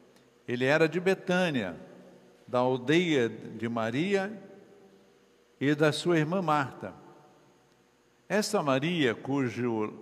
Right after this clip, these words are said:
irmão Lázaro estava doente, era a mesma que ungiu o Senhor com perfume e lhe enxugou os pés com seus cabelos. Por isso, as irmãs de Lázaro mandaram dizer a Jesus:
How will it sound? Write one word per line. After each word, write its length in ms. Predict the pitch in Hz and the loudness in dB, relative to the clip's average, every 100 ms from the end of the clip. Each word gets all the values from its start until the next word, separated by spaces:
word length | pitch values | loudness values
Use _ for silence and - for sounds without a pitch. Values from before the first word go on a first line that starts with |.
| - - | -16 -4
irmão 420 | 120 117 127 123 | -2 0 0 2
Lázaro 640 | 117 135 139 110 120 110 | 2 4 2 0 -2 -2
estava 560 | 113 110 - 113 104 101 | -4 -4 -2 0 -2 -6
doente, 580 | 113 143 117 127 - 196 - - - - - - _ | -4 -2 -2 -4 -6 -6 -8 -20 -20 -20 -20 -20 _
era 220 | 151 170 175 | 0 2 2
a 40 | |
mesma 480 | 180 214 233 180 170 | 0 0 -2 -2 -4
que 160 | - | -2
ungiu 420 | 160 147 113 160 170 | -2 -2 -2 -2 -2
o 40 | |
Senhor 580 | - 139 120 143 160 147 | -2 -4 0 0 0 0
com 140 | 131 | -4
perfume 840 | 123 123 113 - 156 190 190 185 - 151 | -4 -2 -4 -6 -8 -4 -2 -4 -6 -4
e 100 | 135 | -2
lhe 200 | 139 139 | 0 -2
enxugou 520 | - 143 127 127 131 | -4 -6 -2 0 0
os 160 | 127 | -2
pés 540 | - 127 120 113 - - - - - | -4 0 2 0 -4 -14 -20 -20 -14
com 180 | 117 113 | -8 -8
seus 320 | - 123 110 | -6 -8 -8
cabelos. 720 | - 104 107 82 90 - - - _ _ _ _ _ _ | -10 -8 -10 -10 -14 -20 -20 -20 _ _ _ _ _ _
Por 160 | - 113 | -10 0
isso, 400 | 160 151 - 104 - - - - - - - - _ | 2 2 -2 -14 -18 -20 -20 -20 -20 -20 -20 -20 _
as 220 | 123 139 | -2 0
irmãs 580 | 156 135 139 180 208 160 | 0 0 0 2 2 0
de 120 | 139 | -2
Lázaro 680 | 120 120 127 120 151 160 170 - - - - - - | 0 2 2 2 0 0 -6 -12 -20 -20 -20 -20 -10
mandaram 680 | 151 214 190 185 208 202 190 | -2 0 4 6 6 4 0
dizer 480 | 175 160 120 170 | 0 0 2 4
a 120 | 160 139 | 4 2
Jesus: 720 | 139 147 120 120 104 - | 0 -2 -2 -4 -4 -8